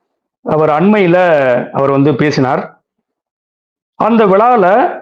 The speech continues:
கன்னட நடிகர் சிவராஜ்குமார் வந்து கலந்துகிட்டாரு. அந்த விழால கமலஹாசன்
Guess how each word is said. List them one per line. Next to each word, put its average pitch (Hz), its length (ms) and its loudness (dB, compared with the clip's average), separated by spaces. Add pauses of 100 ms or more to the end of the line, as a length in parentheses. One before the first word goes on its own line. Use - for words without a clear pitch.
(340)
கன்னட 262 320 0
நடிகர் 180 680 0
சிவராஜ்குமார் 202 880 0
வந்து 147 600 2
கலந்துகிட்டாரு. 131 720 0 (1300)
அந்த 262 400 2
விழால 214 380 2 (1400)
கமலஹாசன் 202 840 0